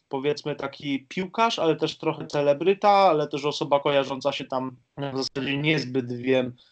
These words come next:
e, jaki on ma tam s-, tam swój ten obraz marki, może osoba zaufana, może osoba taka,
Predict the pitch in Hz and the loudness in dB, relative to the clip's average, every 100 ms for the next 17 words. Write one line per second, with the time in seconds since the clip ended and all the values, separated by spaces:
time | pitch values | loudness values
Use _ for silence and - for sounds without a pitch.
0 | _ _ 123 127 131 131 131 131 127 123 | _ _ -2 2 2 2 0 -2 2 0
1 | 123 123 120 - - 143 123 - 131 123 | 0 -2 -4 -12 -6 -4 -4 -6 -2 0
2 | 123 123 120 123 120 127 131 131 - 131 | 0 -2 0 0 0 2 0 -2 -4 -2
3 | 120 120 117 123 120 120 123 123 - 143 | 0 0 0 0 0 2 0 2 2 0
4 | 131 123 120 120 120 127 120 117 - | 0 -2 -4 -4 -4 -4 -4 -4 -8